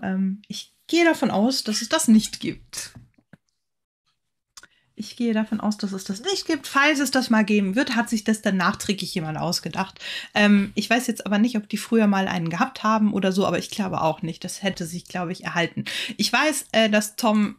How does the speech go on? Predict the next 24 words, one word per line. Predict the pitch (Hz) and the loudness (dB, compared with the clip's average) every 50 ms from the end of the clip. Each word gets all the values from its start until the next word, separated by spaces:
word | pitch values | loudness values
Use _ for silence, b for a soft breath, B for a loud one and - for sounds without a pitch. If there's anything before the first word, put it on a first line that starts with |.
| - - | -12 -8
Tom | - - 226 208 220 | -4 0 2 2 2
Finn | 214 - - 262 285 294 269 | 2 2 0 0 2 2 2
immer | - - 214 208 202 208 208 | 2 2 2 4 4 4 2
schöne | - - 208 214 233 | 4 4 4 4 4
Vorschläge | 214 - 190 214 214 - 208 208 202 202 190 | 4 2 0 0 0 0 0 0 0 0 -2
gemacht | 190 175 185 196 - - | -2 -4 -6 -6 -4 -4
hat, | 208 190 196 - - | -4 -4 -4 -6 -6
äh, | - 185 185 - | -6 -6 -4 -2
zum | - - 185 | -2 0 2
Beispiel, | 190 185 190 - - - 196 190 185 180 180 | 2 2 2 2 0 0 0 0 0 0 -2
was | 190 185 - | -2 -2 -2
sein, | - 185 185 180 180 - - | -2 -2 -2 -2 -4 -6 -6
was | - 190 202 202 | -4 -4 -4 -2
der | - 208 196 | -2 -2 0
Name | 190 180 190 190 190 | 0 0 0 -2 -2
des | 202 - - | -4 -2 -2
Namenlosen | 208 185 185 190 196 202 202 202 202 208 202 208 B B B B B B B - | 0 0 0 0 -2 -2 -2 -2 0 0 -2 -2 B B B B B B B -4
gewesen | 226 196 233 240 254 277 - 233 208 202 190 | 0 2 4 4 4 4 4 4 4 4 4
sein | 202 190 185 196 196 196 190 190 | 2 2 4 4 2 0 0 0
könnte. | - 277 247 311 302 - 330 302 302 294 294 B B B B B B B - | 0 2 2 2 2 2 4 4 4 2 0 B B B B B B B 2
Und | 214 220 220 220 - | 4 6 6 6 4
zwar, | - - 202 202 208 208 | 2 0 2 2 2 2
das | 208 208 208 | 2 0 -2
ist | - - 202 208 208 - - - - | -2 0 2 2 2 0 -2 -4 -6